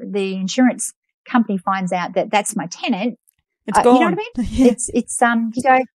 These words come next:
Speaker 1: yeah. So you need to find, the broker needs to find another, um, insurance company to cover that, that, that's, that's comfortable to do it. I've got one at the moment that, oh, just,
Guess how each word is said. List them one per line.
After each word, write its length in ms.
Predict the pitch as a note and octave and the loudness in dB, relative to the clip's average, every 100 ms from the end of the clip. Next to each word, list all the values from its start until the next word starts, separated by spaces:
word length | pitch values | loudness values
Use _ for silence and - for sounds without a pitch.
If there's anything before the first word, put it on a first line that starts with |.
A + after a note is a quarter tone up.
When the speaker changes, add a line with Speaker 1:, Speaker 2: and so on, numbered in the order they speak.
| _ C#4+ | _ 4
Speaker 1:
yeah. 320 | A4+ A4 G#3+ | 6 6 2
So 180 | C4+ D#4+ | 4 6
you 120 | D#4 | 6
need 180 | D4+ D4+ | 4 4
to 100 | C4 | 2
find, 520 | C4 B3+ B3 A#3+ G#3 | 4 4 4 2 2
the 80 | B3+ | 4
broker 320 | B3 B3+ B3+ | 6 4 0
needs 260 | A#3+ A3+ - | -4 -4 -6
to 100 | G#3+ | -6
find 500 | - A3 G#3 G#3 - _ _ _ A3 | -2 0 0 0 -2 _ _ _ 2
another, 560 | A3 A3+ A3 G#3+ G3+ _ _ _ | 4 4 2 0 0 _ _ _
um, 240 | G#3+ G3 | -4 0
insurance 480 | A3 - D4+ G4 - _ - | 0 4 4 4 -4 _ 0
company 380 | C4+ A#3+ A3+ | 0 2 -2
to 180 | G#3 A3 | -2 -6
cover 340 | - - C4+ B3 | -6 0 4 6
that, 240 | F#3 - | 4 2
that, 160 | A3 G3 G3+ | -2 -2 -8
that's, 220 | A3+ F#3+ | -8 -4
that's 260 | - G#3 - | 0 0 -2
comfortable 460 | - C4+ - A#3 F#3+ | 0 0 2 2 2
to 80 | |
do 120 | F#3 E3+ | 2 2
it. 60 | |
I've 120 | G#3+ - | 4 2
got 120 | - | 0
one 120 | G3 | -2
at 80 | E3+ | -4
the 80 | G3 | -6
moment 320 | A3 A3+ F3 | -6 -6 -6
that, 160 | F#3+ - _ _ - | -8 -10 _ _ -2
oh, 180 | A3 - - _ _ _ _ F#3 _ _ | -2 -4 -20 _ _ _ _ -10 _ _
just, 220 | G#3 - | -8 -8